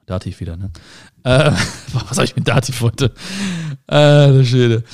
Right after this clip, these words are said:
Ähm, das heißt also, ich kenne auch Leute aus meinem nahen Umfeld, die machen sich extreme Sorgen. Und dann passieren auch Dinge,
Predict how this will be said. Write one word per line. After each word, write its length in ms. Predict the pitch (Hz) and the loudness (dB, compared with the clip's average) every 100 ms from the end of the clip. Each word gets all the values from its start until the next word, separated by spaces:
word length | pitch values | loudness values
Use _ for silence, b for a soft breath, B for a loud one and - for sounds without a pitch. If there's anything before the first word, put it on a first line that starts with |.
| 139 - 147 | -14 -6 2
Ähm, 580 | 143 147 147 143 139 - _ _ _ _ _ _ _ _ _ _ _ _ _ _ | 4 4 4 2 0 -4 _ _ _ _ _ _ _ _ _ _ _ _ _ _
das 160 | 131 127 | -4 0
heißt 260 | 185 - | -2 0
also, 280 | 123 117 190 - _ _ _ _ _ _ _ _ _ _ _ _ _ | 0 0 -2 -4 _ _ _ _ _ _ _ _ _ _ _ _ _
ich 160 | 139 - | -6 -4
kenne 300 | - 202 143 | -4 -2 -2
auch 240 | 139 - | -2 -2
Leute 320 | 113 107 98 | -2 -2 -4
aus 140 | 101 113 | -6 -2
meinem 400 | 104 107 107 104 | -2 -2 -2 -2
nahen 240 | 113 131 | -2 -2
Umfeld, 560 | 135 135 104 92 - - B B | -2 -4 -4 -4 -4 -10 B B
die 60 | 113 | 0
machen 320 | 139 170 170 | 2 2 0
sich 400 | 139 208 - - _ | 0 -2 -4 -8 _
extreme 800 | 113 - - - 127 135 156 147 | -8 -4 -6 -4 -2 -2 0 -2
Sorgen. 560 | 117 117 - 139 92 82 _ B B B B B _ _ _ _ _ - | -2 -4 -6 -8 -10 -12 _ B B B B B _ _ _ _ _ -2
Und 140 | 131 | 2
dann 80 | 175 | 4
passieren 400 | 175 - 226 214 | 2 0 -4 -4
auch 120 | 107 | -2
Dinge, 360 | 113 107 95 | 0 0 -2